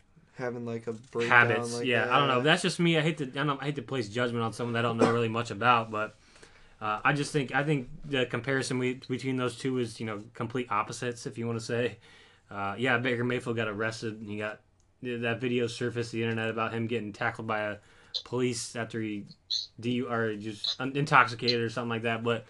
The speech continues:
Speaker 1: He did yell "F you" during a game too at an opposing player. I, I don't know.
Speaker 2: Yeah, I mean, yeah, in a sense, the, the, the theatrics are there together, but
Speaker 1: Yeah.
Speaker 2: I feel like the off the field stuff is not in Baker Mayfield's, uh,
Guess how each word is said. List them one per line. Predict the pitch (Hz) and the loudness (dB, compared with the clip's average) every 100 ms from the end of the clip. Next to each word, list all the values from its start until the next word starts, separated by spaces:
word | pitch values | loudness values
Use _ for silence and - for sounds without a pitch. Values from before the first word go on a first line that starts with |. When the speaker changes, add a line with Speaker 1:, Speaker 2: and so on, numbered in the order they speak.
| - - | -18 -14
Speaker 1:
He | 131 | -10
did | 143 135 | -8 -6
yell | 123 113 107 | -6 -6 -8
"F | 120 - | -10 -10
you" | 120 120 113 120 120 - _ _ - | -10 -8 -8 -10 -14 -20 _ _ -14
during | 120 120 | -10 -10
a | 117 | -10
game | 120 123 120 | -10 -10 -10
too | - 127 120 | -10 -8 -6
at | 117 | -6
an | 117 | -8
opposing | - 127 120 117 | -8 -10 -8 -12
player. | 110 120 117 117 123 - | -10 -8 -6 -8 -10 -8
I, | 123 | -6
I | 123 127 | -4 -2
don't | 131 117 | -2 -4
know. | 117 120 - - - - - | -8 -6 -4 -4 -8 -12 -2
Speaker 2:
Yeah, | 190 196 | 4 6
I | |
mean, | 196 202 | 8 8
yeah, | 185 | 8
in | 190 | 8
a | |
sense, | 185 220 165 | 6 4 4
the, | 180 170 151 | 4 4 6
the, | 160 | 4
the | 143 151 | 4 2
theatrics | 147 151 175 202 - 214 156 | 6 8 8 8 4 2 4
are | 143 | 4
there | 139 156 180 - - - | 4 4 2 0 -4 2
together, | 165 175 180 180 | 4 4 4 2
but | 131 123 123 | 4 2 2
Speaker 1:
Yeah. | 123 123 - - - - | -4 -8 -10 -20 -14 -2
Speaker 2:
I | 143 | 2
feel | 160 156 | 6 6
like | 156 | 6
the | 147 | 4
off | 131 143 - | 4 4 2
the | |
field | 147 151 151 | 2 4 4
stuff | - 151 156 | 4 4 4
is | 127 110 | 2 -2
not | 123 123 123 127 | 0 2 2 0
in | 123 117 | -2 0
Baker | 120 117 117 | 2 2 0
Mayfield's, | 120 117 123 117 110 | 0 0 -2 -4 -4
uh, | 110 104 98 | -4 -4 -4